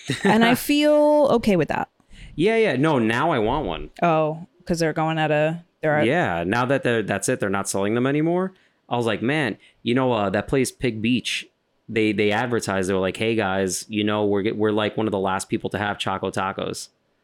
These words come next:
Speaker 2: Wow.
Speaker 1: Yeah.
Speaker 2: Uh, yeah, according to, uh, this article, thank you, Yahoo, Klondike con-, calls the discontinuation of the Choco Taco necessary but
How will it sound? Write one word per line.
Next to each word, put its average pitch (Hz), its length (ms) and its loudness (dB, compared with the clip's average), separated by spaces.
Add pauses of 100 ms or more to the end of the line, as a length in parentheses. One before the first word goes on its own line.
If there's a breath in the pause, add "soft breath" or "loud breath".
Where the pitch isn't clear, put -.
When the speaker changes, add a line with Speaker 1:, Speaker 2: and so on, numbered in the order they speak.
(300)
Speaker 2:
Wow. 151 400 -2 (640)
Speaker 1:
Yeah. 95 360 -2 (1000)
Speaker 2:
Uh, 180 420 4
yeah, 240 220 4
according 240 540 2
to, 220 460 2
uh, 208 340 4
this 208 220 0
article, 196 640 2
thank 185 260 -2
you, 190 80 2
Yahoo, 180 540 2
Klondike 220 600 0
con-, 220 180 2
calls 214 300 2
the 214 60 2
discontinuation 196 760 0
of 180 80 0
the 180 80 0
Choco 180 260 0
Taco 180 340 0
necessary 226 600 2
but 190 340 0